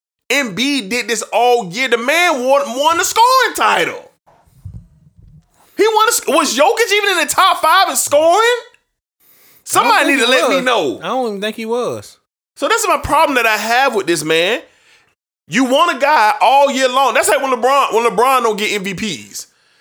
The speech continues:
Speaker 1: You got play, Michael Jordan didn't get M V Ps. You got guys doing this thing all year long, but when it's time come down to give me, give, give the trophy away, you wanna give it to a guy who had it three months,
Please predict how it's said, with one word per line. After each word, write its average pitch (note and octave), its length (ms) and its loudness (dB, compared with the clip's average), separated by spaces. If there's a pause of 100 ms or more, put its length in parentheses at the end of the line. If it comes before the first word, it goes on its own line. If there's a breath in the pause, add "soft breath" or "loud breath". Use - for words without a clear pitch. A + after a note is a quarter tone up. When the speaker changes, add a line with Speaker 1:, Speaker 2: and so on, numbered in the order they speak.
(180)
Speaker 1:
You A#3 100 -2
got A3 180 0
play, B3 140 -2
Michael A#3 260 0
Jordan B3 300 2
didn't A3 120 -2
get G#3 220 -2
M G3+ 100 -6
V G3+ 160 -6
Ps. F#3+ 40 -8
You C#4+ 60 -4
got D#4+ 180 0
guys A3+ 240 0
doing A3+ 200 -2
this A#3+ 120 -4
thing G#3 160 -2
all G#3 300 0
year G#3 140 -2
long, G#3+ 240 -4
but E3+ 80 -2
when F3 100 -6
it's F#3 100 -6
time G#3+ 200 -2
come G3 180 -2
down F#3+ 180 0
to E3 40 -8
give F3+ 180 -2
me, F#3 220 -6
give, E3+ 260 -6
give E3+ 120 -2
the D3+ 60 -4
trophy A3+ 300 0
away, C#3 260 -2 (260 loud breath)
you F#3 120 -4
wanna F#3+ 160 0
give F3 160 -2
it E3+ 60 -4
to G3+ 120 -2
a D#3 40 -2
guy E3+ 280 0
who F3+ 80 -6
had E3 160 0
it C#3+ 100 -4
three F3+ 160 -6
months, E3+ 540 -4